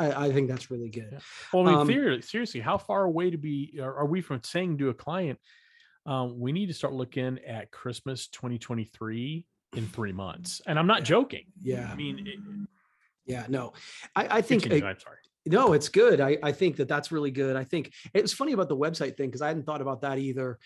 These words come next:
Speaker 1: Um, it, when the initial pandemic shutdown happened, that's immediately, I was like, "Okay, we're gonna double down on
Speaker 2: Mm-hmm.
Speaker 1: content. We're gonna take a look at the website. We're gonna do those things."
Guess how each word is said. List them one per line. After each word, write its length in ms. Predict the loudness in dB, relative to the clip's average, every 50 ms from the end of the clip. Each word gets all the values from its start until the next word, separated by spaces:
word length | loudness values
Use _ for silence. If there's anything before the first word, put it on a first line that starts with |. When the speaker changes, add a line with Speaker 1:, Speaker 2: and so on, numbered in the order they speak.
| -20 -20 -20 _ _
Speaker 1:
Um, 320 | -2 0 0 0 -2 -4 -2 0
it, 140 | 0 0 2 0 -4
when 640 | -4 -2 0 2 4 4 4 4 2 0 -2 -4 -8 _
the 340 | -10 -6 -4 -2 -2 -2 -4
initial 420 | -4 -2 -2 -2 0 0 -2 -2 -2
pandemic 500 | -2 -4 -4 -4 -4 -4 -4 -6 -6 -8
shutdown 420 | -6 -6 -6 -4 -2 -2 -2 -2 -2
happened, 340 | -2 -4 -2 -2 -2 0
that's 160 | 0 -2 -2 -2
immediately, 500 | -2 0 2 2 2 2 2 0 0 -2
I 40 |
was 80 | -4 -4
like, 120 | -4 -2
"Okay, 420 | -2 -2 0 0 -2 -2 -2 -4 -6 -8 -18 -20 _ _
we're 100 | -4 -2
gonna 80 | -2 0
double 240 | 0 0 0 2 2
down 200 | 2 2 2 2
on 60 | 0
Speaker 2:
Mm-hmm. 60 | 0 0
Speaker 1:
content. 440 | 0 -2 -2 -2 -2 -4 -4 -2
We're 100 | -4 -4
gonna 140 | -4 -4 -4
take 240 | 0 0 -2 0 0
a 20 |
look 180 | -2 -4 -2 -4
at 60 | -4
the 140 | -4 -4 -6
website. 580 | -4 -4 -2 -2 -2 -2 -2 -4 -4 -4 -4 -4
We're 80 | -4
gonna 160 | -2 -2 -2
do 180 | -2 -2 -2 0
those 220 | 2 2 0 0
things." 320 | -4 -6 -6 -6 -6 -8